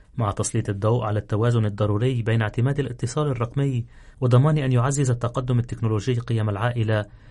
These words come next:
وأن يتناغم مع الأخلاق المسيحية. تنطلق الوثيقة مما كتبه البابا فرانسيس في رسالته بمناسبة اليوم العالمي للسلام،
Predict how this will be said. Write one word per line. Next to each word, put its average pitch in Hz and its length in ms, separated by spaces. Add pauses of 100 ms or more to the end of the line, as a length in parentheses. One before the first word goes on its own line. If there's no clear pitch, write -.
(140)
وأن 120 180
يتناغم 113 680
مع 104 140
الأخلاق 120 380
المسيحية. 98 800 (680)
تنطلق 107 440
الوثيقة 117 560
مما 104 240
كتبه 120 380
البابا 113 300
فرانسيس 120 480
في 123 100
رسالته 120 680 (380)
بمناسبة 139 560
اليوم 131 260
العالمي 139 340
للسلام، 113 800